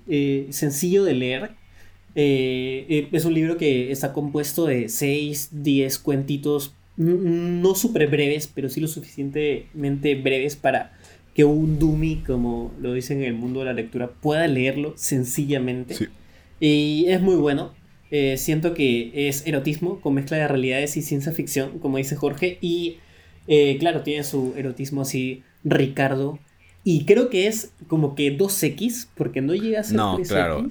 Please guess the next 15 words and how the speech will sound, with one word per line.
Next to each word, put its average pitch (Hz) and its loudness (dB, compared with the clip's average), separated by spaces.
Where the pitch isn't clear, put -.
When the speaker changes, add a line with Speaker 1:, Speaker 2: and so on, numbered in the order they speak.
Speaker 2:
es, - -2
no 120 4
es 127 -2
tan 107 0
subido 95 0
de 90 0
tono 78 -2
para 78 -4
nada. 73 -8
O - -18
sea, 95 0
no 110 2
es 123 -2
Speaker 1:
Claro. 120 2
Es, 190 2